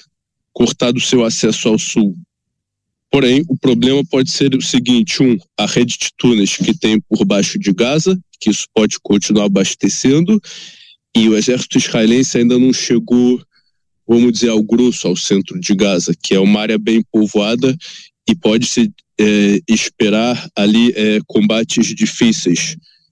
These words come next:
Então, a estratégia do exército, o que tá fazendo, e ao meu ver é algo bem inteligente, é um avanço bem metódico.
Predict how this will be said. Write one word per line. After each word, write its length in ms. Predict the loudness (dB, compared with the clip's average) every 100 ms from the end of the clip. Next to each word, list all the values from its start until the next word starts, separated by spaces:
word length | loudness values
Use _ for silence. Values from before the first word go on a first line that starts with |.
| _ _ _
Então, 420 | -2 0 0 0 -2 -2
a 120 | -2
estratégia 640 | -2 -2 -2 0 0 2
do 100 | 0
exército, 600 | 0 0 -2 -4 -10 -8 -8
o 100 | -8
que 100 | -6
tá 140 | -4
fazendo, 680 | -2 0 0 2 0 -2 -10 -2
e 100 | 0
ao 100 | 2
meu 180 | 2 2
ver 240 | 0 0 -2
é 160 | -2 0
algo 300 | 0 -2 -2
bem 180 | 0
inteligente, 840 | 0 0 2 2 2 0 0 -2 -4 -6 _ _ _ _ _ -2
é 60 |
um 120 | 0 2
avanço 440 | 2 0 0 -2
bem 160 | 0 2
metódico. 880 | 2 0 -2 -2 -2 -8 -12 -18